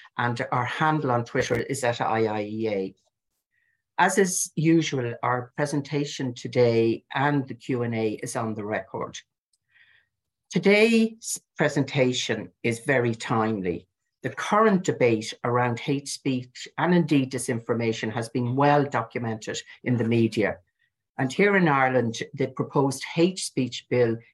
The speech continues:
is currently going through the legislative processes. And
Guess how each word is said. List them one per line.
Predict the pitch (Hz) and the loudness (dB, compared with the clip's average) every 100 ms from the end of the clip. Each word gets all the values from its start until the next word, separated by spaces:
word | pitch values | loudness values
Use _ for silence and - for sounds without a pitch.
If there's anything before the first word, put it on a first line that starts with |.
| - | -6
is | 147 | -6
currently | - - 165 156 147 - 127 120 - _ | -4 0 2 2 0 0 -2 -2 -8 _
going | 147 131 127 123 | 0 2 0 -4
through | - 135 123 117 - | -6 -2 -2 -2 -4
the | |
legislative | 117 117 113 113 - 98 - _ - | -2 -2 -4 -10 -10 -12 -12 _ -2
processes. | 110 104 - - - - - _ _ _ _ _ _ _ | 0 0 -2 -4 -4 -8 -12 _ _ _ _ _ _ _
And | 156 147 147 | 0 2 2